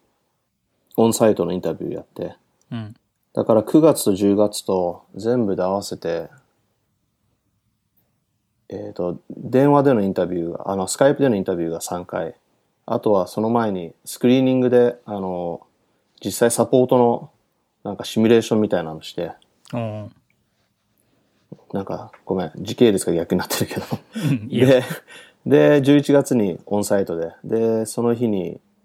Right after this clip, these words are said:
Speaker 1: 八人ぐらい会って、で、最後にその、
Speaker 2: うん。
Speaker 1: 実際のサポートのチケットを、そのサポートチームと一緒に見て、話し合って、
Speaker 2: うん。
Speaker 1: で、十二月になって、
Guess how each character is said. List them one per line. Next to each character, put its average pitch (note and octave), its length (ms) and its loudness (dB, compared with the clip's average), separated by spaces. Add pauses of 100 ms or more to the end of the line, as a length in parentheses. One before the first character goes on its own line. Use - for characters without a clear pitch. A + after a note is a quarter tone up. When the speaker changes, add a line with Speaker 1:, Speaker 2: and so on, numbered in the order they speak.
(680)
Speaker 1:
八 - 340 -6
人 C#3 160 4
ぐ C3+ 80 2
ら G#2+ 100 4
い F2 60 2
会 E2 60 -4
っ - 40 -14
て、 - 240 -14 (160)
で、 A#2+ 100 0
最 C3+ 260 4
後 G#2 100 0
に E2+ 140 -4
そ F2+ 120 -10
の、 E2+ 300 -8 (480)
Speaker 2:
う A2+ 40 -14
ん。 G#2 40 -12
Speaker 1:
実 G2 220 -2
際 A#2+ 200 4
の A#2 80 0
サ A2 180 0
ポ G#2+ 140 2
ー G#2 40 0
ト G#2 80 -6
の G2 80 -6
チ - 100 -14
ケ G2 100 -4
ッ - 20 -2
ト - 400 -4 (460)
を、 F#2+ 320 2 (140)
そ - 140 -10
の F#2 40 -6
サ F#2+ 140 0
ポ G2+ 120 2
ー G2 40 4
ト G2+ 100 2
チ A2 120 0
ー - 20 4
ム F#2+ 60 0
と F2 80 -2
一 E2 40 -2
緒 - 140 -6
に E2+ 60 -4
見 F2 120 -4
て、 - 240 -4 (640)
話 G#2 300 0
し G2 100 0
合 F#2 60 2
っ - 100 -8
て、 - 280 -6 (280)
Speaker 2:
う B2+ 60 -4
ん。 A2 160 -6 (1600)
Speaker 1:
で、 D#3 680 6
十 D#3+ 400 6
二 F#3+ 160 8
月 F#3 320 4
に C#3+ 140 4
な G#2+ 120 0
っ G#2 80 -6
て、 F2+ 440 -2